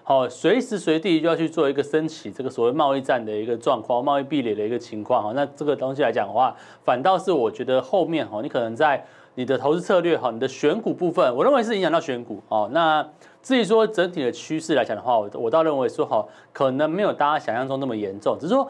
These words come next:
你的股票哈，你不要现在的选股哈，第一个位阶高的部分，你尽量不要去做太过追高。那另外来讲的话哈，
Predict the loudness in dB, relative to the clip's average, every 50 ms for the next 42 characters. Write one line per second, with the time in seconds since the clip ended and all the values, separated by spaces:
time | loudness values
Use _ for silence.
0 | -6 -20 -20 _ _ -4 0 2 2 2 0 2 0 -2 -2 -2 0 2 2 4
1 | 2 2 0 -4 -6 -6 -8 -14 -12 -6 -2 0 2 4 4 2 2 0 -4 -8
2 | -14 -12 -4 0 2 2 2 0 0 -4 -4 -2 -2 -2 -2 -2 -4 -2 0 0
3 | 0 0 0 0 2 2 2 2 0 -4 -20 _ _ -20 _ _ 0 2 4 4
4 | 4 2 0 2 2 2 2 2 0 -2 -2 -4 0 0 0 0 0 -4 -6 -4
5 | -2 -2 -2 -2 -4 -4 -4 -6 -8 -10 -4 0 2 2 2 0 -2 -2 -2 -2
6 | 0 -2 -4 -4 -4 -10 -8 -8 -10 -12 -8 -4 -2 2 2 2 2 2 2 0
7 | 0 2 0 2 2 2 0 0